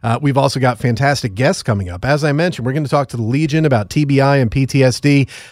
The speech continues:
uh, which are two very serious issues,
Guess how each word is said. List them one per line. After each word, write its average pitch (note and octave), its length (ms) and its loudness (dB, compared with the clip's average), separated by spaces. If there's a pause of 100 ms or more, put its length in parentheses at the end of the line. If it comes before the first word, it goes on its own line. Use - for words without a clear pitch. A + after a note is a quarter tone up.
uh, A2 140 -2
which C3 240 -2
are B2 80 2
two C#3+ 460 2 (100)
very A2+ 800 0 (200)
serious A#2+ 540 2
issues, A2 460 0